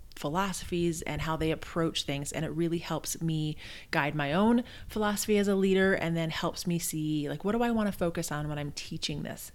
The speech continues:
to the next generation? And in one of the many books I was reading, I found this quote from legendary basketball coach from Duke,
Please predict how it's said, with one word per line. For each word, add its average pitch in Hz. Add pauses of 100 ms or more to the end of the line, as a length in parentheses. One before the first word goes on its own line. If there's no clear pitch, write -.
to 156
the 151
next -
generation? 151 (600)
And 160
in 165
one 170
of 175
the 175
many 160
books 156
I 156
was 151
reading, 147
I 143
found 156
this 175
quote 156
from 156
legendary 175
basketball 151
coach 147
from 147
Duke, 180